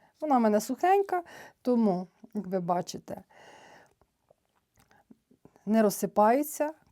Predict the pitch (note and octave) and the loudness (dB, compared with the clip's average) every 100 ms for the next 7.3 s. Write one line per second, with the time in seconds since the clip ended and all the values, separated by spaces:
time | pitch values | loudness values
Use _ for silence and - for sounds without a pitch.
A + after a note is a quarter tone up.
0 | - D4 C4 C#4+ D4 C#4 C4 - - C4 | -2 0 0 0 -2 -6 -12 -16 -4 2
1 | F#4+ G#4+ C#4+ A#3+ A3 - B3+ B3 - C#4 | 4 4 2 2 0 2 2 2 0 0
2 | G3+ A3+ A3+ A#3+ A3+ A3 G3 G3 F3+ - | 2 2 2 0 4 4 2 -4 -6 -4
3 | E3 F#3+ C4+ E4 - - C#4 C#4 - - | -2 2 2 2 -6 -6 -6 -6 -14 -14
4 | G3 B3+ E4 B3+ G3+ F3+ F3+ - D#4+ G#3+ | -2 0 2 2 0 0 -2 0 0 0
5 | F#3 D#3+ D#3 D#3 - C4+ C#4+ - A3+ - | 0 -2 -4 -6 -6 -6 -6 -6 -6 0
6 | D#4+ B3+ A#3 G#3 G#3+ G3 E3+ E3+ - - | 0 4 4 4 2 2 2 -4 -14 -8
7 | G#3 E3+ | -8 -8